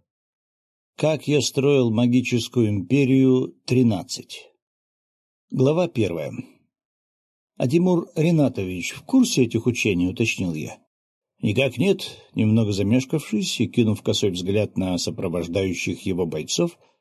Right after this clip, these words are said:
ответил заместитель начальника гарнизона.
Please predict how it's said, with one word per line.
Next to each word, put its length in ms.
ответил 460
заместитель 580
начальника 580
гарнизона. 720